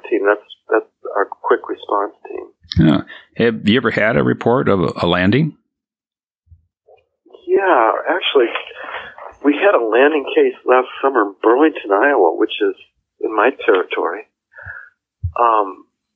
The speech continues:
Speaker 1: the Iowa State Director, Greg Anderson, drove six hours from Council Bluffs,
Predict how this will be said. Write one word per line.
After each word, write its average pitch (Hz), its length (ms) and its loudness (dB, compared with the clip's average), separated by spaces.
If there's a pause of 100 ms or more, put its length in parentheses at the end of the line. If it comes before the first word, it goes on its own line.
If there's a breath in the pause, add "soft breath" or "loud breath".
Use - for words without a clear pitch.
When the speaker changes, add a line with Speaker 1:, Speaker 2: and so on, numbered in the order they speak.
(560)
Speaker 1:
the - 160 0
Iowa 143 400 0 (180)
State 127 260 -2 (100)
Director, 104 540 0
Greg 113 260 0
Anderson, 120 680 -2 (880 soft breath)
drove 110 200 2 (220)
six 233 120 2 (160)
hours 127 300 4 (100)
from - 140 -16 (100)
Council - 340 -2
Bluffs, 113 200 2